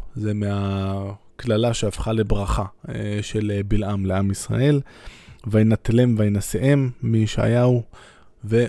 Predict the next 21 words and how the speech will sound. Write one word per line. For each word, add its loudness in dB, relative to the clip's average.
"ומדוע -2
תתנשאו", 2
מהדברים -4
של, -2
אה, -2
קורח, 4
אה, -2
למשה -4
ולאהרון. -2
כל 8
לשון 6
נשיאה 0
המוסבת 0
על -2
האל 0
יתעלה 2
היא 2
מן 2
המשמעות -2
האחרונה 2
הזאת -4